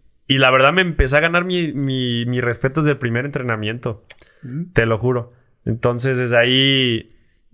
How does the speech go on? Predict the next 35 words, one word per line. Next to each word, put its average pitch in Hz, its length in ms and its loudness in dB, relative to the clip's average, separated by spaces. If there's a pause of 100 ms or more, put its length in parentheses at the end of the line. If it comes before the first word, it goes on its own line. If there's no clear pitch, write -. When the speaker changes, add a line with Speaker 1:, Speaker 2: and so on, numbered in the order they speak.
(600)
Speaker 1:
pues, 131 200 2
al 123 100 6
principio 143 420 0
sí 151 120 -2
fue 156 160 4
algo 156 200 2
duro 165 420 6
el, 139 160 0
el 117 100 -2
salirme 127 400 0
de 127 120 0
casa, 143 400 0 (340)
pero 113 200 4
después, 113 280 -2
te 127 100 0
lo 117 100 -2
juro, 123 180 -2
lo 120 100 -2
empecé 113 260 -4
a - 20 0
disfrutar 110 420 -4
muchísimo. 110 400 -2
Speaker 2:
Lo 110 60 2
disfrutaste. - 580 -4
¿Crees 143 240 -2
que 156 60 -2
eso 143 200 -6
te 135 100 -2
ayudó, 117 280 -4
el 123 100 -4
salir 123 340 -2
te 135 100 -2
ayudó 113 320 -4
a 127 40 -4
madurar? 117 560 -6